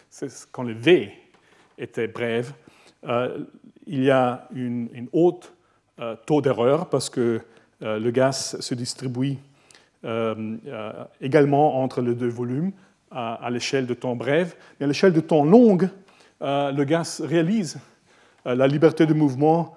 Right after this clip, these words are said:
plus grande dans un volume, dans le volume droit, que le volume gauche. Et alors vous, vous, vous trouvez, vous trouvez le gaz, euh, euh, dans ce volume ici. Et ça, c'est exactement la discrimination énergétique. Il y a une discrimination cinétique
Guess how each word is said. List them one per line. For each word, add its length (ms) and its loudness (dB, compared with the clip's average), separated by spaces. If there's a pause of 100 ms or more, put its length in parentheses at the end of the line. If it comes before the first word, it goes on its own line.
(160)
plus 140 -6
grande 440 -4
dans 440 -6
un 80 2
volume, 380 0
dans 100 -2
le 80 -4
volume 260 -2
droit, 240 2 (400)
que 80 -8
le 80 0
volume 260 -2
gauche. 320 0 (320)
Et 40 -10
alors 240 0
vous, 280 -6 (300)
vous, 140 -8
vous 80 -6
trouvez, 460 -6 (140)
vous 200 -8
trouvez 240 -2
le 100 -2
gaz, 360 -6
euh, 120 -10 (380)
euh, 100 -6
dans 140 -10
ce 120 -6
volume 360 -8
ici. 320 -6 (360)
Et 60 -6
ça, 160 -4
c'est 140 -6
exactement 440 -6
la 120 -6
discrimination 840 -8 (280)
énergétique. 640 -8 (800)
Il 120 -4
y 60 2
a 60 4
une 80 2
discrimination 540 -2
cinétique 600 4